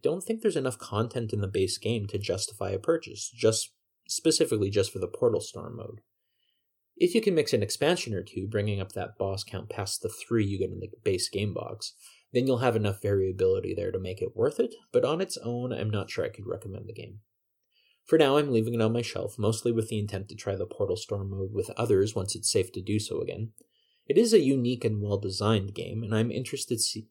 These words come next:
to see how others in my game group regard it, or whether they find themselves coming to the same conclusions. The next week or two should see some new games coming across my table for the stream and podcast,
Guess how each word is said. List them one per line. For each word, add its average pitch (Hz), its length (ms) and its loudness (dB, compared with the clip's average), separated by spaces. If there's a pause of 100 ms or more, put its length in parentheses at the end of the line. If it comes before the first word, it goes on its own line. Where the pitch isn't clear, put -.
to 110 140 -2
see 131 320 2
how 110 180 0
others 104 340 2
in 101 60 -2
my 95 120 -4
game 98 280 -4
group 95 320 -6
regard 101 460 2
it, 101 180 -2
or 107 180 0
whether 104 240 2
they 98 140 -2
find 98 260 -4
themselves 95 380 -6
coming 95 240 -6
to 90 100 -8
the - 80 -6
same - 200 -8
conclusions. - 760 -8 (1600)
The 139 100 6
next 135 240 2
week 120 180 4
or 120 60 4
two 135 180 2
should - 180 0
see 165 120 2
some 135 200 0
new 180 140 4
games 110 240 4
coming 90 300 -4
across - 320 -6
my 92 80 -4
table 98 280 2
for 101 140 -2
the 98 100 0
stream 127 460 -4
and 110 240 0
podcast, - 640 -4